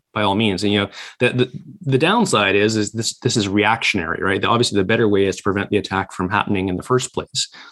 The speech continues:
And so it doesn't preclude any of the, those tools that do, you know, scanning and just general training of your, of your staff to, <laughs> you know, not, not click suspicious links or, or open suspicious files. Um, but this is a great safety net. This is an airbag, right? It doesn't mean that,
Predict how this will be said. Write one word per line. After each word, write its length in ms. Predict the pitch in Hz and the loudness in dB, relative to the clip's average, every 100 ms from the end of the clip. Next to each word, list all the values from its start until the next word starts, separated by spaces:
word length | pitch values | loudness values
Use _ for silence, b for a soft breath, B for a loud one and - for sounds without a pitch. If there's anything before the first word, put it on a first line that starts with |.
| B - | B -4
And 240 | 110 92 92 | -2 0 0
so 100 | 95 | 0
it 80 | - | 0
doesn't 300 | 104 98 - | 0 -2 -4
preclude 400 | 95 - 110 98 | -6 0 2 4
any 160 | 101 | 2
of 60 | 98 | 2
the, 180 | 95 - | 0 0
those 260 | 127 180 | 0 0
tools 380 | - 110 95 95 | 0 0 0 -2
that 160 | 90 95 | -4 -2
do, 360 | 98 95 95 B B B B - | 0 0 -2 B B B B -4
you 100 | 135 | 0
know, 120 | 113 | 0
scanning 580 | - - 101 104 107 107 | 0 0 0 2 2 2
and 100 | 104 | 0
just 160 | - | 0
general 220 | - 101 92 | 0 -2 -4
training 420 | - 107 110 101 | 0 2 2 0
of 120 | 95 | 0
your, 320 | 98 95 92 | 0 0 -2
of 180 | 104 92 | -4 -6
your 100 | 95 | -6
staff 440 | - 101 98 92 - | -2 0 2 0 -2
to, 340 | 98 90 90 | 0 0 -2
<laughs> 40 | - | -6
you 100 | - | -2
know, 100 | 156 151 | 0 2
not, 380 | 135 135 - B B - | 0 -2 -6 B B 0
not 260 | 131 131 | 0 -2
click 240 | - 131 131 | -2 -2 0
suspicious 580 | 123 - 85 - 104 | -2 0 -2 -2 -2
links 340 | 110 123 127 - | 2 2 2 0
or, 200 | 98 - | 0 2
or 240 | 107 104 | 0 2
open 200 | 110 104 | 0 0
suspicious 460 | 104 123 - - - | -2 -4 -6 -8 -6
files. 480 | - 165 123 107 - B B B - | 0 0 0 -2 -4 B B B -2
Um, 340 | 110 101 98 - 92 127 127 - | 2 2 0 -4 -6 -4 -4 -2
but 120 | 143 | -2
this 160 | 180 147 | 2 2
is 80 | |
a 60 | 123 | 2
great 220 | 127 117 | 0 -2
safety 260 | - 117 104 | -2 -2 -2
net. 180 | 90 - | -4 -4
This 120 | 123 | -2
is 100 | 110 | 0
an 80 | 117 | 2
airbag, 500 | 120 104 90 82 90 | 2 0 0 -2 0
right? 160 | 95 | 0
It 60 | 98 | 2
doesn't 240 | 104 104 | 0 0
mean 120 | 104 | -2
that, 140 | 101 | -2